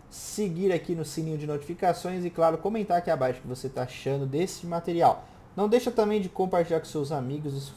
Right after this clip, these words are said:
dá uma ajuda bem legal pra gente. Aqui no, na descrição desse vídeo tem o link pra você fazer parte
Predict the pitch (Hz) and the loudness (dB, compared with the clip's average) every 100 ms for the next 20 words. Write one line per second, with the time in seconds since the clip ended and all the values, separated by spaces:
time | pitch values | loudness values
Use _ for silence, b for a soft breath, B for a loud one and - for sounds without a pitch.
0 | - - 135 143 123 123 135 127 B B | -14 -2 0 0 -2 -4 -2 -2 B B
1 | B - 135 151 165 143 123 131 127 113 | B -12 -2 0 2 0 2 0 0 -2
2 | 110 151 190 403 415 247 262 220 160 143 | -2 -4 0 0 0 -4 0 0 0 0
3 | 143 143 143 143 147 135 131 127 - 120 | -2 -2 -4 -6 -8 -6 -4 -6 -8 -8
4 | 131 147 151 160 170 B B B - 170 | -6 -4 -4 -6 -8 B B B -2 0
5 | 151 196 220 208 - 170 165 - 180 185 | 2 2 0 0 0 0 -2 0 2 4
6 | 185 185 208 190 233 233 180 190 - | 4 2 0 4 4 6 6 4 -6